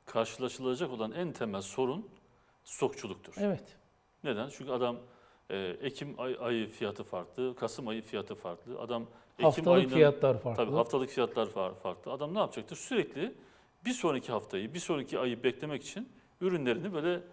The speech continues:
Speaker 1: az az piyasaya sürecektir. Ondan sonra yok diyecektir. Yani böylece var olan ürünler yok olacaktır bir anda.
Speaker 2: Evet.
Speaker 1: Yani bu rafların boşalması, bu satışların yapılamaması insanların ihtiyacı olan ürünlere ulaşamaması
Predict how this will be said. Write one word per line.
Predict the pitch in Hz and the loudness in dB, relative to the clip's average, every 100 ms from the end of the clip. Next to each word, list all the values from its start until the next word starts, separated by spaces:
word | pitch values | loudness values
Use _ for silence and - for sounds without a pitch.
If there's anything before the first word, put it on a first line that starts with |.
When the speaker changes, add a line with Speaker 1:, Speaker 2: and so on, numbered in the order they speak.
| - | 4
Speaker 1:
az | 185 160 | 6 8
az | 123 110 - - - | 8 6 -6 -14 -6
piyasaya | 117 107 101 98 | -2 0 -2 -6
sürecektir. | - 92 92 - 247 - - - - - | -6 -8 -6 -4 -8 -8 -20 -20 -20 -6
Ondan | 214 170 | -2 0
sonra | 107 120 | 0 2
yok | - - | 0 0
diyecektir. | 135 107 - 104 - | -2 -4 -6 -12 -2
Yani | 117 107 | -2 0
böylece | 147 165 104 101 101 | 2 2 2 0 10
var | 170 185 | 10 12
olan | 143 120 | 8 4
ürünler | 120 120 165 | 0 -2 -2
yok | 233 208 | 2 4
olacaktır | 139 101 98 101 | 4 0 -6 -8
bir | 95 | -8
anda. | 87 202 | -6 -6
Speaker 2:
Evet. | 147 - - - _ - | -8 -8 -20 -20 _ -14
Speaker 1:
Yani | 101 | -4
bu | 165 135 | 0 4
rafların | 117 151 165 131 | 4 4 0 0
boşalması, | 117 127 120 110 - 180 254 - - - | -2 -2 -2 -4 -4 -8 -8 -16 -16 -8
bu | |
satışların | - 143 - - 143 | -4 -2 -2 -4 0
yapılamaması | 113 104 - 123 101 87 185 254 - - - | 0 0 0 0 -4 -4 -6 -6 -10 -20 -10
insanların | 120 123 151 160 185 269 - - - _ | -8 -2 -2 2 0 0 -6 -20 -20 _
ihtiyacı | 131 120 147 151 170 | -10 -2 6 6 6
olan | 190 143 | 2 2
ürünlere | 151 196 147 110 | -2 2 4 4
ulaşamaması | 107 - 135 - 175 135 110 - | 2 2 2 2 2 2 0 -4